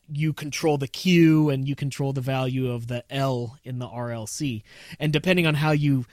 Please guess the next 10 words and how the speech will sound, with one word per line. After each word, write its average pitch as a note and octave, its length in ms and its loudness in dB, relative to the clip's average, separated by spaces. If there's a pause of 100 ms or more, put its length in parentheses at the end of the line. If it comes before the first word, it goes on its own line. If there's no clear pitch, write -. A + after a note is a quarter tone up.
(160)
set - 380 0
your C#3+ 240 -4
R C3+ 180 -2
L B2 140 -2
C, C3 140 -6
you B2 220 -4
can A#2+ 280 -12
get D#3 240 -2 (840)
peaks - 520 -12 (120)
effectively. A#2 720 -10